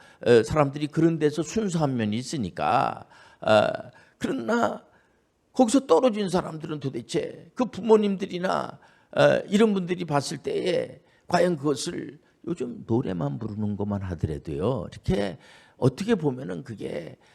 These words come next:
참 많은 사람들이 감동을 주고 하는 거는 좋은 면도 없잖아 있고 발전을 위해서도 있습니다마는 그 자체가 경쟁 자체가 안 돼요. 왜냐면은 우리가 팔십억이 살고 있지만은 팔십억이 다 달라요. 목-,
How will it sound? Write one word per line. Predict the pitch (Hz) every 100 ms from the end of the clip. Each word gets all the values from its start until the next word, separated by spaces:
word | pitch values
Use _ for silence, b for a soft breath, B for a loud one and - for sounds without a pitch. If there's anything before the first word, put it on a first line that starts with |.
| b
참 | - 117
많은 | 101 107
사람들이 | 101 101 107
감동을 | 107 76 92 98 98 92 85 85
주고 | - 85
하는 | 85 82 78
거는 | 80 82 87
좋은 | 92 85
면도 | 76 73 73 78
없잖아 | - 73 80
있고 | 85 - 98
발전을 | - 87 - 117 101
위해서도 | 92 - 95
있습니다마는 | 95 76 87 76 71 67 69 170 113 65 57 104 - b _
그 | -
자체가 | 104 104 214 -
경쟁 | - 135 202
자체가 | - - - - 143
안 | 220
돼요. | 143 143
왜냐면은 | 208 165 208 254 214
우리가 | 175 247
팔십억이 | - 233 - 285 247
살고 | 170 156 135
있지만은 | 113 - 101 107 220 92 73 - - b b b
팔십억이 | - 233 - 233 214 160 240 -
다 | - -
달라요. | 120 101 113
목-, | 135 170 -